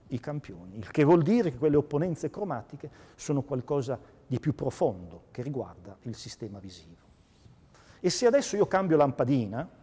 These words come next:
quell'insieme di colori diventa un'altra cosa, il fondo, che deve essere acromatico,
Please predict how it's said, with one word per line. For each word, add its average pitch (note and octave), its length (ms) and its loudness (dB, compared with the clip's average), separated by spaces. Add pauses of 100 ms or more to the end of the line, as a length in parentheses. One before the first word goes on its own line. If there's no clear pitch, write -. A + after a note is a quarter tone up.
(520)
quell'insieme D3+ 520 2
di C3+ 120 4
colori F3 500 6
diventa C3+ 440 2
un'altra A#2+ 400 -2
cosa, D3 460 4 (920)
il D#3+ 160 2
fondo, D#3+ 640 2
che D3 120 -2
deve C#3+ 200 4
essere C3 480 -2
acromatico, E3+ 1080 -2